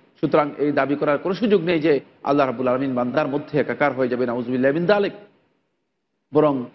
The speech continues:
এ বক্তব্যের মাধ্যমে আল্লাহ সুবহানাহু ওয়া তাআলা বান্দার প্রতি আল্লাহর যে ভালোবাসা রয়েছে, সেই ভালোবাসার বহিঃপ্রকাশ ঘটিয়েছেন,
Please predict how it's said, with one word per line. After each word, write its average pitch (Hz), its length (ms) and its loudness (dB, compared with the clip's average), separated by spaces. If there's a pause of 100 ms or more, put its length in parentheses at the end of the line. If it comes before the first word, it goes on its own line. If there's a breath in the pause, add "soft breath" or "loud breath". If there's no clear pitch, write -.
(300)
এ 156 80 4
বক্তব্যের 147 420 2
মাধ্যমে 131 340 -4
আল্লাহ 127 200 0
সুবহানাহু 120 280 -6
ওয়া 117 100 -2
তাআলা 123 260 2 (280)
বান্দার 208 320 4
প্রতি 190 220 -2
আল্লাহর 151 220 0
যে 143 200 -4
ভালোবাসা 139 440 0
রয়েছে, 131 360 0 (300)
সেই 151 80 2
ভালোবাসার 131 440 2
বহিঃপ্রকাশ 143 520 0
ঘটিয়েছেন, 123 520 -2